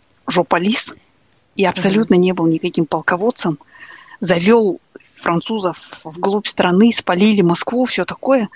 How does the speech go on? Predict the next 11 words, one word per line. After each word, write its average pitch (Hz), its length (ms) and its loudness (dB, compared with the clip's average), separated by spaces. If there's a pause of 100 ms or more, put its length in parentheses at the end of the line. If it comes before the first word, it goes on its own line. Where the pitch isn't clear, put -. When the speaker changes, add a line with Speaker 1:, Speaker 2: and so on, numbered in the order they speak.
(140)
Speaker 1:
Потом 214 240 0
вдруг 208 340 0
его 185 200 2
объявили, 180 500 0
короче, 165 500 -4 (500)
этим 156 360 0 (180)
архитектором 180 720 0
победы, 180 460 -2
блин, 151 240 -6
как, 170 180 -4 (120)
э, 65 260 -4